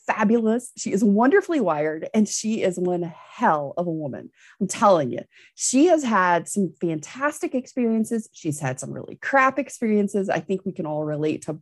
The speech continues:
both of those. But we're gonna be talking about a couple of different things today. Number one, we're gonna be talking about workforce and some of the really horrific things that happen because,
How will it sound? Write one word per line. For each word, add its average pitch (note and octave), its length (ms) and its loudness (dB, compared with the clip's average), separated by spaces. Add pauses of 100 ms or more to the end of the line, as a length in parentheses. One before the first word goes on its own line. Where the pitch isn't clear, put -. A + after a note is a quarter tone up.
both F4 300 4
of E3 180 2
those. C3 400 -8 (560)
But A#3+ 260 4
we're A3 140 2
gonna A#3 200 4
be D#4 100 4
talking G3 420 2
about D3+ 280 2
a D3+ 40 -4
couple E3 260 -4
of D#3+ 60 0
different D3 240 -6
things B2+ 240 -10
today. - 380 -4
Number F3+ 160 4
one, G#3 220 6
we're F4+ 80 6
gonna A3+ 80 4
be E3+ 100 6
talking F#3+ 260 0
about E3+ 180 2
workforce F#3+ 540 -4
and D#3 100 -12
some E3 160 -4
of E3 120 -2
the D3+ 260 0 (720)
really A#3+ 240 6
horrific F#3+ 480 2
things E3+ 440 -2
that D3 120 -8
happen F3 680 -2 (260)
because, F#3+ 240 -2